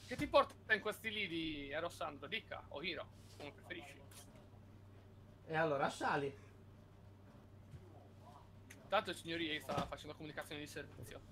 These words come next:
Speaker 2: Piff, tieni, reg-, reggi un, il coso un attimo.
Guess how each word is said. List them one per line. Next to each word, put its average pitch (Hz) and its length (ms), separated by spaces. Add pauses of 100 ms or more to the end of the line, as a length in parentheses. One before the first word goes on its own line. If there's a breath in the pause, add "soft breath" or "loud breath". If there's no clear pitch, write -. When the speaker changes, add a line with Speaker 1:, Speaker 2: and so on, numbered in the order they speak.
(1500 soft breath)
Speaker 2:
Piff, 175 220
tieni, 165 260
reg-, 160 200
reggi 156 220
un, 180 220
il 139 260
coso 147 220
un 131 80
attimo. 117 300